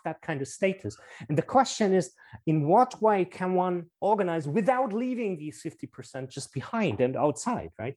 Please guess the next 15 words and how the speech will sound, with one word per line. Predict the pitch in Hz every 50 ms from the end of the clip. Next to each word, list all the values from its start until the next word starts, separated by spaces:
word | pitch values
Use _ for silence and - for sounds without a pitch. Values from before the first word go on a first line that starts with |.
| - 92
So | - - 151 139 - -
that, | 196 202 226 202 - - -
and, | 170 156
and | - - 165 147
th-, | 208 220 - 151
this | - 226 254 247 -
means | 220 233 190 196 220 175 - -
to | - 156 131 - -
think | 180 180 165 -
from | 170 160 143
the | 135
standpoint | - - 151 135 123 - 139 123
of | 123 -
the | - 135
proletariat. | - - 143 139 131 - 160 151 127 92 85 87